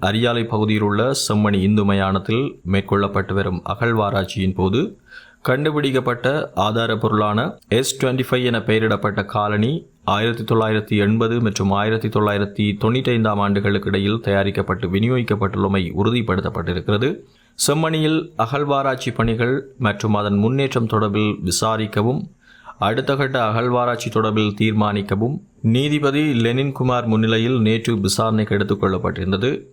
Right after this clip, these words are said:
வழக்கு விசாரணைகளை மேற்கொண்டு வரும் குற்றப்புலனாய்வு பிரிவின் விசேட விசாரணை குழுவால் மேலதிக விசாரணை அறிக்கை மூலம்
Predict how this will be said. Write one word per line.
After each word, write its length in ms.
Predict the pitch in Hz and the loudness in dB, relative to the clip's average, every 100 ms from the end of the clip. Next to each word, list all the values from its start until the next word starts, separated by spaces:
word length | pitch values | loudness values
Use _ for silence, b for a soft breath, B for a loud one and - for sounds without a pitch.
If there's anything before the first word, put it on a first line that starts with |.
| b b b | b b b
வழக்கு 400 | 95 110 139 147 147 | -2 0 0 -2 -2
விசாரணைகளை 640 | 135 131 127 127 123 120 | 0 0 0 0 0 2
மேற்கொண்டு 400 | 107 110 113 113 | 0 0 0 2
வரும் 340 | 113 113 120 113 | 2 2 0 -2
குற்றப்புலனாய்வு 720 | - - 117 123 117 117 110 | -2 -2 0 0 0 0 0
பிரிவின் 460 | 107 107 107 101 87 | 0 0 2 0 0
விசேட 440 | 95 - 120 117 | -2 0 0 0
விசாரணை 540 | 98 - 107 107 107 | -2 0 0 0 -2
குழுவால் 440 | 101 98 101 113 139 - | 0 0 2 0 -2 -6
மேலதிக 580 | - 101 107 123 123 120 | -2 2 2 2 0 0
விசாரணை 440 | 107 107 107 104 101 | 0 0 0 2 0
அறிக்கை 340 | 98 98 101 | 0 0 2
மூலம் 440 | 98 98 123 160 | 2 2 0 -4